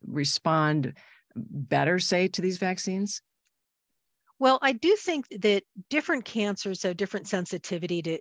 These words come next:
Speaker 2: to immune therapy in general. And we've known for a long time that, like, melanoma is much more sensitive to the immune response. And that's where a lot of the immunotherapies were initially tested and, and where some of the primary, some of the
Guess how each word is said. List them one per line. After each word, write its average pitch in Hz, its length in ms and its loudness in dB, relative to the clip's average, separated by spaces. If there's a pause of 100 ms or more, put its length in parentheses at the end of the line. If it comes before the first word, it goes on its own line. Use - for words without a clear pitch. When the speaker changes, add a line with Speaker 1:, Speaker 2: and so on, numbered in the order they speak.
Speaker 2:
to - 160 -4
immune 180 260 2
therapy 160 380 0
in 151 140 -6
general. 131 420 -10 (680)
And 214 240 -2
we've 220 180 2
known 269 300 6
for 233 160 0
a 196 60 4
long 185 340 -2
time 226 300 -2
that, 185 120 -4
like, 170 160 -4
melanoma 175 880 0 (320)
is 170 560 0
much 208 340 2
more 190 160 0
sensitive 185 680 -2
to 160 380 -4
the 156 160 -4
immune 160 320 -4
response. 139 720 -10 (580)
And 185 380 2
that's 214 300 0
where 202 320 0
a 180 80 -6
lot 185 320 0
of 196 80 -10
the 196 100 -6
immunotherapies 165 880 -8
were 175 240 -6
initially 175 640 -6
tested 185 460 -8
and, 165 200 -8
and 170 160 -8
where 165 200 -4
some 160 240 -6
of 151 120 -10
the 151 240 -8
primary, 156 640 -4
some 160 220 -6
of 147 40 -10
the 147 120 -12